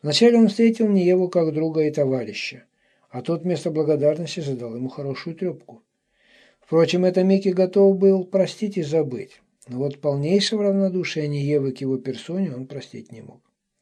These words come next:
Медвежонок просто не замечал его неуклюжих изъявлений симпатии и сочувствия. Когда он лаял, прыгал, припадал к земле и извивался всем телом,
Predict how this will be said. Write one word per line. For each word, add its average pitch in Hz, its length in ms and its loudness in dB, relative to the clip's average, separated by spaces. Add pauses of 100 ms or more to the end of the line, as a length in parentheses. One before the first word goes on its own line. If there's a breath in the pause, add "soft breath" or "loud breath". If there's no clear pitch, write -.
(680 soft breath)
Медвежонок 139 580 0
просто 190 360 0
не 220 100 6
замечал 196 500 0
его 147 220 0
неуклюжих 147 800 -6
изъявлений 135 540 -4
симпатии 139 580 -8
и 135 40 -12
сочувствия. - 800 -16 (580)
Когда 135 320 -2
он 139 160 -2
лаял, 151 440 -4 (360 soft breath)
прыгал, 147 500 0 (300)
припадал 156 500 2
к 175 80 -2
земле 175 460 4
и 151 40 0
извивался 143 600 -2
всем 139 280 -6
телом, 180 520 -4